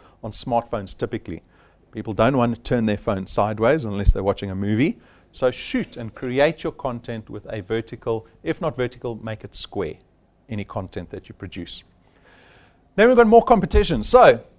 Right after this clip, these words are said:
this environment is competitive. You might look at Dewpoint and say, "Dewpoint's not competitive." But prospecting and trying to get people's attention is very much a competitive environment. What you're doing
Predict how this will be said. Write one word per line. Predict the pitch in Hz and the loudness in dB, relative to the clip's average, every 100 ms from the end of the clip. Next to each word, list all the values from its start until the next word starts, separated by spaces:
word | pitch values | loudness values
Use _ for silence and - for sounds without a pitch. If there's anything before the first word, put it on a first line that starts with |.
| - | 4
this | 214 - | 6 8
environment | 254 175 226 277 294 208 113 98 - - - - _ _ _ _ _ _ | 6 8 10 10 10 8 4 4 4 4 -2 -20 _ _ _ _ _ _
is | 196 190 | 2 4
competitive. | 208 180 208 202 - 92 98 _ | 4 6 4 4 2 -4 -8 _
You | 139 180 | -2 4
might | 220 208 | 6 4
look | 208 | 2
at | 123 | -2
Dewpoint | 151 185 170 | -4 -4 -6
and | 143 | -2
say, | 135 | -2
"Dewpoint's | 156 196 196 165 127 | -2 -2 -2 -2 -2
not | 113 - - | -2 -4 -8
competitive." | 123 107 113 98 - 85 _ _ _ | -8 -4 -4 -6 -10 -16 _ _ _
But | 139 - | -8 -8
prospecting | - 247 233 - 180 - - 90 - _ _ | -2 0 0 -6 -8 -8 -10 -10 -12 _ _
and | 143 135 | -8 -4
trying | - 220 220 | 0 0 -2
to | 180 | -6
get | 175 - _ | -8 -8 _
people's | 220 208 190 147 | -10 -6 -8 -8
attention | - - - 226 233 226 120 82 - _ _ | -10 -12 -6 -2 -2 -2 -4 -6 -14 _ _
is | 127 107 | -8 -6
very | 113 123 165 190 202 | -6 2 4 4 4
much | 175 160 - | 0 -2 -4
a | 139 | -4
competitive | - 123 - - 196 175 - 151 | -4 -8 -6 2 2 2 -2 -4
environment. | 135 120 123 117 90 | -2 2 2 2 -2
What | 113 120 | -4 -4
you're | 127 | -6
doing | 127 247 294 170 160 | 0 4 4 4 0